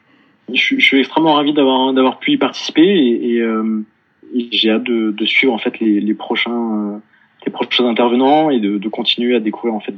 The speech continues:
d'autres histoires, euh, et d'autres, d'autres rebonds. Et j'ai envie de dire aussi à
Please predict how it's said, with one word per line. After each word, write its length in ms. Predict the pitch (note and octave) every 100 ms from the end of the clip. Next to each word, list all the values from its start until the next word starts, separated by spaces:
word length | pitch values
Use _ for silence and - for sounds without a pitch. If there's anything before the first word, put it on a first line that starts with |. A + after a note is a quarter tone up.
| F#2+
d'autres 180 | C3+ B2+
histoires, 480 | A#2+ C3 C3 - _ _ -
euh, 480 | G2+ F#2+ G2+ G#2 G#2+
et 100 | G#2
d'autres, 420 | A#2 A2 - G#2
d'autres 320 | A#2 A#2 A#2+
rebonds. 380 | G#2+ A#2+ B2+ E3 _ _ - - _ _ _ _ _ -
Et 380 | A#2+ A2+ A2+ A#2
j'ai 240 | G#2+ A#2
envie 240 | A#2+ A#2+ A#2
de 40 |
dire 140 | C3
aussi 280 | C3 C3 C#3+
à 140 | C3+